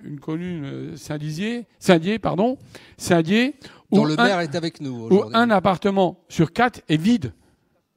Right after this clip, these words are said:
Speaker 1: Donc, si on mène pas une vraie politique, d'une, ce sera une revitalisation des bâtiments par les entreprises artisanales. C'est aussi une politique,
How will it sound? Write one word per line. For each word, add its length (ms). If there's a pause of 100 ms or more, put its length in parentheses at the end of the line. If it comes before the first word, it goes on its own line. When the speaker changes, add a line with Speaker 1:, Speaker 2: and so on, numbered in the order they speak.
(440)
Speaker 1:
Donc, 300
si 280
on 60
mène 220
pas 160
une 80
vraie 160
politique, 600 (280)
d'une, 300 (340)
ce 160
sera 340
une 140
revitalisation 1120
des 140
bâtiments 520 (320)
par 140
les 160
entreprises 400
artisanales. 640 (320)
C'est 480
aussi 540
une 180
politique, 600